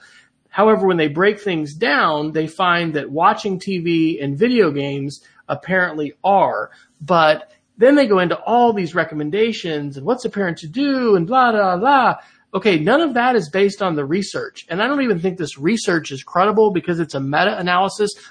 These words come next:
of such different screen time, right? The screen time of today,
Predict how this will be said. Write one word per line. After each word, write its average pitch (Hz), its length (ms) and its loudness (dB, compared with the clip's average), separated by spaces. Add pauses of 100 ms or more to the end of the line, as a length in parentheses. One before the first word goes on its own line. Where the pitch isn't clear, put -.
of 151 120 -6
such 220 220 -2 (240)
different 214 480 2
screen 170 420 -2
time, 247 360 -2
right? 262 240 -2
The 139 100 -8
screen 233 340 -4
time 226 300 -2
of 170 80 -6
today, 180 480 -2